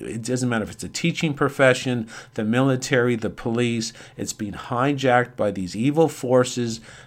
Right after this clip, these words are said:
They want nothing but disaster for us.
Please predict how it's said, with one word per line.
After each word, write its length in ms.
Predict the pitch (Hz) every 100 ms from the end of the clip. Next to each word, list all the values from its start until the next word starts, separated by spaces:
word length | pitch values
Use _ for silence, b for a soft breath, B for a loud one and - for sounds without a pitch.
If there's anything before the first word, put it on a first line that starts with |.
| -
They 140 | 104 98
want 440 | 107 113 104 87
nothing 760 | 113 123 131 135 143 - 139 123
but 220 | 113 107
disaster 600 | 117 104 98 95 92 -
for 300 | 87 90 87
us. 260 | - -